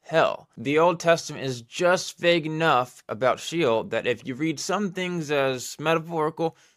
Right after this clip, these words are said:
and certain things as literal, you can make them fit. The motivation, of course, is that if the Bible is inspired by God, it has to be inerrant, and therefore can't contradict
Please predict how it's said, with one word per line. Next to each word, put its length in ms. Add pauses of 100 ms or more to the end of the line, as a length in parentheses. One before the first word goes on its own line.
(300)
and 240
certain 320
things 280
as 200
literal, 560 (340)
you 200
can 240 (180)
make 220
them 180
fit. 340 (840)
The 420
motivation, 640
of 140
course, 420
is 340
that 380 (140)
if 260
the 100
Bible 360
is 140
inspired 600
by 140
God, 520 (280)
it 120
has 220
to 80
be 140
inerrant, 420
and 220
therefore 680
can't 280
contradict 760